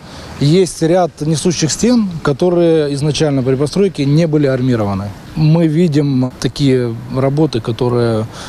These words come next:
ну, нужно срочно восстановить, э, и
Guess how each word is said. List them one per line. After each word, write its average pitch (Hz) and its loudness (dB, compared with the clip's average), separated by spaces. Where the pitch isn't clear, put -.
ну, 120 2
нужно 131 2
срочно 139 0
восстановить, 147 -2
э, 110 -4
и 135 2